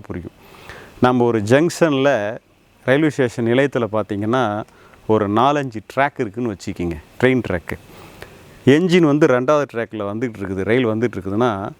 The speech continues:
அது பிளாட்ஃபார்மை நோக்கி வரும்போது மொதல் ட்ராக்குக்கு திரும்பிரும். அதை வந்து நீங்க அந்த என்ஜினுக்கு அடுத்த பெட்டியிலிருந்து பார்த்தீங்கன்னா என்ஜினும் அடுத்த பெட்டியும் முதல் ட்ராக்கில் இருக்கும், அந்த ஏழாவது எட்டாவது பெட்டி வந்து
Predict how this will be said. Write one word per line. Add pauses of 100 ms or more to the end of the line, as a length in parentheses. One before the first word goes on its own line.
(320)
அது (120)
பிளாட்ஃபார்மை
நோக்கி
வரும்போது (160)
மொதல்
ட்ராக்குக்கு
திரும்பிரும். (500)
அதை (100)
வந்து (720)
நீங்க
அந்த (120)
என்ஜினுக்கு
அடுத்த (100)
பெட்டியிலிருந்து
பார்த்தீங்கன்னா (500)
என்ஜினும்
அடுத்த (100)
பெட்டியும்
முதல்
ட்ராக்கில்
இருக்கும், (500)
அந்த (220)
ஏழாவது (100)
எட்டாவது
பெட்டி
வந்து